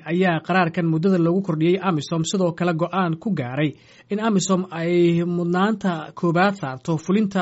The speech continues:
weeraro bartilmaameedsan iyo howlgallo ka dhana Al-Shabaab, iyagoo gacan siinaya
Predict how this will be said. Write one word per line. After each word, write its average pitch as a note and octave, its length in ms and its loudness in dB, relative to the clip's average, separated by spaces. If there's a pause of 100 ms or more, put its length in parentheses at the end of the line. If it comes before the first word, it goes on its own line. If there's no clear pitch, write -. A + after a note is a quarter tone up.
weeraro E3+ 380 0
bartilmaameedsan D#3 760 -2 (400)
iyo F#3+ 160 4
howlgallo F3+ 460 2
ka A#3 140 -4
dhana F3+ 260 -2
Al-Shabaab, E3+ 500 0
iyagoo F3+ 320 0
gacan F#3 320 -2
siinaya D#3+ 440 -2